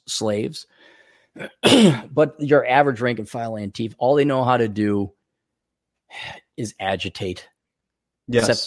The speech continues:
Speaker 1: fire to things. That's, they're, they know how to be a mob. That's it. Uh, when it comes to, like, if they ever got organized and they'd all wanna be captains or colonels, and then the people who actually have the real power say, "No, you," remember what happened at the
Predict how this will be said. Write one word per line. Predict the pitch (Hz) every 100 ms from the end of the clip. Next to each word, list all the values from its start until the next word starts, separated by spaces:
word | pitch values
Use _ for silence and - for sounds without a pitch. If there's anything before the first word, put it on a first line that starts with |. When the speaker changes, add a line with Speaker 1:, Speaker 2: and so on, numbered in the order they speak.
| 104
Speaker 1:
fire | 104 104
to | 104
things. | 107 107
That's, | 123 127
they're, | - 135 139
they | 139 147
know | 156
how | 165
to | 147
be | 135
a | 123
mob. | 113 101 87 92 _ _
That's | 117 107 -
it. | 87 - _ - _ _ _ _ _
Uh, | 123 98
when | - 127
it | 127 -
comes | 139 127
to, | - 117 104 95 92 _ _ _ _ _ _ _ _
like, | 117 101
if |
they | 98 117
ever | 113
got | 110 110 117
organized | 113 117 107 107 107
and | 107
they'd | 107
all | 117 135
wanna | 135 131 135
be | 123 123 120 110 _ _ _ _
captains | - 120 - - 107 107 104 127
or | 104 101
colonels, | - 123 107 98 92 104 -
and | 107 104
then | 110 107 104
the |
people | 98 120 113
who | 110
actually | 113 113
have | 107
the | 101
real | 101 123
power | 110 110 98
say, | 104 90
"No, | 101 120
you," | 113 113 - - _
remember | 135 160 165
what | 170
happened | 160 156 147 143
at | 135 -
the | 123 113 95